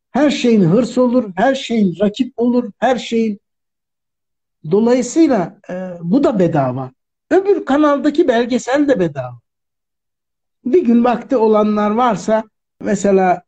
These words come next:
Ege'ye yolculuk var, şu var, bu var. İnsanlar gitmiş, hayatlarını da bırakmışlar, emekli olmuşlar, oraya yerleşmişler, bir şeyler yapmışlar. Kimi tohum ekiyor, kimi müze açmış.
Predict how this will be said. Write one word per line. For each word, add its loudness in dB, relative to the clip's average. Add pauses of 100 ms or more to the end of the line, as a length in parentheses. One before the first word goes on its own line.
(180)
Ege'ye 4
yolculuk 0
var, 2
şu -8
var, -2
bu -2
var. 0 (880)
İnsanlar 2
gitmiş, -2
hayatlarını 0
da 0
bırakmışlar, -2
emekli -2
olmuşlar, 0
oraya 2
yerleşmişler, 0
bir -6
şeyler 0
yapmışlar. -4
Kimi -4
tohum 0
ekiyor, 0
kimi -2 (520)
müze 4
açmış. -4